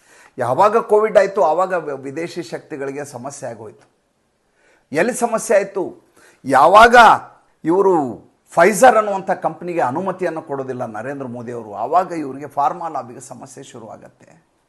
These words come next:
Pfizer ಇಡೀ ದೇಶದಲ್ಲಿ ಸಪ್ಲೈ ಮಾಡೋಕೆ ಭಾರತದಲ್ಲಿ ಇದಕ್ಕಿಂತ ದೊಡ್ಡ ಮಾರ್ಕೆಟ್ ಇದೆಯಾ ಅಂತ ಅವ್ರು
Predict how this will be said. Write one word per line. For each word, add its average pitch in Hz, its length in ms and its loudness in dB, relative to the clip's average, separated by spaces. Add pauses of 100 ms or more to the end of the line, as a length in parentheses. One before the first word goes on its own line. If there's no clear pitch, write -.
(320)
Pfizer 233 400 4
ಇಡೀ 214 240 -4
ದೇಶದಲ್ಲಿ 214 380 0
ಸಪ್ಲೈ 196 300 0
ಮಾಡೋಕೆ 180 340 -6
ಭಾರತದಲ್ಲಿ 170 420 -2
ಇದಕ್ಕಿಂತ 175 340 -10
ದೊಡ್ಡ 160 260 -6
ಮಾರ್ಕೆಟ್ 156 440 -6
ಇದೆಯಾ 139 200 -10
ಅಂತ 135 160 -12
ಅವ್ರು 135 220 -8